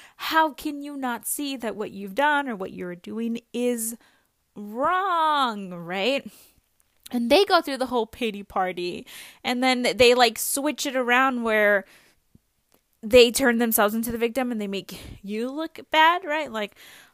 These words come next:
"Oh, well, I'm sorry I was so horrible. Oh, well, I'm sorry that I'm not a good this. Oh, well, I'm sorry that this and that," right? And that gets annoying too. But I'm sure that at one point or another, I probably did the same thing, you know? So I can't,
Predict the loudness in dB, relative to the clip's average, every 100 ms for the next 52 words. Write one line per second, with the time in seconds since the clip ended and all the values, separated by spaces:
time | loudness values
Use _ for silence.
0 | -2 2 4 4 4 4 4 0 -2 -4
1 | -4 -2 2 4 4 2 -4 -2 -2 0
2 | 0 0 0 -2 0 -2 0 0 -2 -4
3 | -6 -4 0 2 2 0 0 -2 -2 -2
4 | -4 -6 -2 -2 -2 -4 -4 -2 0 -2
5 | -2 -6 -6 -4 -2 0 2 0 -2 -2
6 | -2 -2 -6 -6 -4 -4 -2 0 0 0
7 | -10 -20 -20 _ _ _ _ _ -6 2
8 | 8 8 8 2 -2 -2 -4 -6 -2 0
9 | 2 0 -2 -6 -10 -12 -14 -12 -8 -6
10 | -6 -6 -8 -12 -18 -8 4 6 6 2
11 | _ _ -20 -20 -20 -20 -20 _ 4 4
12 | 2 -2 2 2 2 2 0 -2 -4 -4
13 | -6 -4 -4 -4 -6 -8 -8 -6 -4 -6
14 | -8 -12 -12 -10 -12 -14 -14 -12 -10 -12
15 | -12 -6 -4 -4 -6 -6 -8 -6 -8 -8
16 | -12